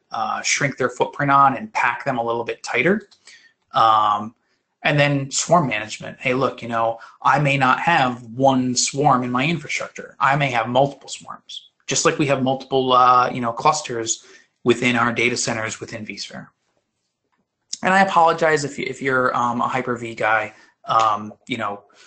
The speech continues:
again, my, <laughs> my background is, is obviously V M ware, so,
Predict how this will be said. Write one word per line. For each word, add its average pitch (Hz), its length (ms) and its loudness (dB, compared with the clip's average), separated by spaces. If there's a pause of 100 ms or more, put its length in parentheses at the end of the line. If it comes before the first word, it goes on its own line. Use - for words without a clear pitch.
(200)
again, 110 420 -4
my, 127 300 0
<laughs> - 40 -8
my 139 180 0
background 127 420 0
is, 117 160 -6
is 123 160 -6
obviously 113 420 -2
V 107 140 -10
M 104 160 -8
ware, 101 200 -12
so, 101 380 -8